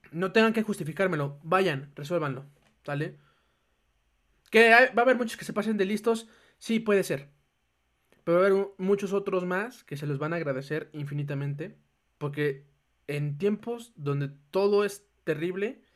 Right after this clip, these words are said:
tener una persona que te apoya de la manera que sea, eh, se siente en la gloria, ¿sale? O sea, es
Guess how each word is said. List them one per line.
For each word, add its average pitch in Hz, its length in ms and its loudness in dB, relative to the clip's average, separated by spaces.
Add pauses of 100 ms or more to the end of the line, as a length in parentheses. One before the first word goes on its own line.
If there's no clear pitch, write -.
(520)
tener 170 200 -2
una 214 180 0
persona 175 280 -6
que 151 100 -8
te 139 100 -6
apoya 170 400 0
de 135 100 -4
la 131 120 -2
manera 165 320 -2
que 151 100 -10
sea, 165 400 -6 (1400)
eh, 151 100 -6
se 147 140 -10
siente 160 480 -4
en 147 80 -4
la 131 80 -2
gloria, 123 340 -4
¿sale? 147 280 -6
O - 80 -8
sea, 147 240 -6 (340)
es 160 320 -4